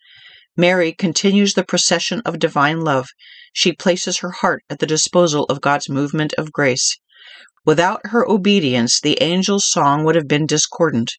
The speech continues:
Without God's great act of humility in coming to Bethlehem, there would have been no redemption. And without man's submission to God's will in imitation of Mary's response at Nazareth,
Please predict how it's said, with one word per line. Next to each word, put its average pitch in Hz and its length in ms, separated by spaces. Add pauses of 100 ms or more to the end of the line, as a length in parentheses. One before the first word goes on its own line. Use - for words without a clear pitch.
(440)
Without 170 400
God's 196 340
great 202 380
act 196 240
of 180 120
humility 185 500
in 175 180
coming 165 320
to 196 100
Bethlehem, 143 560 (340)
there 151 160
would 151 220
have 185 200
been 160 240
no 143 140
redemption. 139 680 (600)
And 165 140
without 156 320
man's 156 380
submission 170 580
to 185 120
God's 151 300
will 147 340
in 143 180
imitation 170 680
of 165 120
Mary's 156 420
response 175 500
at 190 140
Nazareth, 160 540